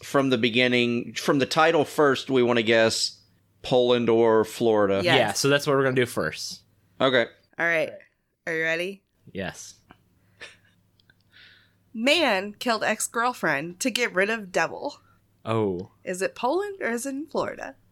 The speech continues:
Speaker 3: Man killed girlfriend to get rid of the devil.
Speaker 2: Yeah.
Speaker 3: I'm gonna say Florida.
Speaker 1: I'll say Poland.
Speaker 2: It's, it's Florida.
Speaker 1: Okay.
Speaker 3: All right. Are they religious in Poland?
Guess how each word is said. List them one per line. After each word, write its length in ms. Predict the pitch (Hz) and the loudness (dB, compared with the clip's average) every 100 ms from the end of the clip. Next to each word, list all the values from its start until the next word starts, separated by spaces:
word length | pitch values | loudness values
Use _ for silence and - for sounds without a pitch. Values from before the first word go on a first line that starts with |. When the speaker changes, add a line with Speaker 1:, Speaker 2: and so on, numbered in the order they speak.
| _ _ - | _ _ -14
Speaker 3:
Man 520 | 110 110 117 139 156 | -6 -2 -2 -2 -4
killed 480 | 156 135 127 127 120 120 | -4 0 0 -2 -8 -4
girlfriend 480 | 120 117 - 101 | 0 0 -2 -6
to 60 | 98 | -4
get 160 | 101 104 | -6 -2
rid 160 | 107 | -2
of 140 | 107 104 | -2 -4
the 100 | 101 | -6
devil. 480 | 95 90 76 60 - _ | -4 -4 -6 -12 -18 _
Speaker 2:
Yeah. 200 | - - - _ _ _ _ - | -12 -10 -12 _ _ _ _ -4
Speaker 3:
I'm 140 | 147 | -2
gonna 140 | 208 156 | 0 0
say 420 | 131 117 110 107 | 2 2 2 0
Florida. 760 | - - 110 101 82 - - - _ _ _ _ | -4 -4 -2 0 -2 -8 -16 -20 _ _ _ _
Speaker 1:
I'll 100 | 131 | -4
say 160 | 120 127 | -2 -2
Poland. 540 | - 123 117 107 110 107 - _ _ _ | -2 0 0 0 -4 -12 -20 _ _ _
Speaker 2:
It's, 140 | _ - - | _ -20 -14
it's 180 | 175 - | -12 -10
Florida. 400 | 160 90 - - _ _ _ _ | -12 -10 -12 -14 _ _ _ _
Speaker 1:
Okay. 360 | 117 - 104 117 - - | -12 -4 -2 -2 -4 -8
Speaker 3:
All 80 | - 110 | -4 -4
right. 280 | 113 110 - _ - - - - - - | -2 -2 -6 _ -20 -20 -20 -20 -14 -2
Are 100 | 135 | 2
they 120 | 196 | 4
religious 500 | 175 135 131 156 156 | 4 4 2 0 0
in 80 | 160 | -2
Poland? 500 | 170 165 165 175 | -2 -4 -4 -8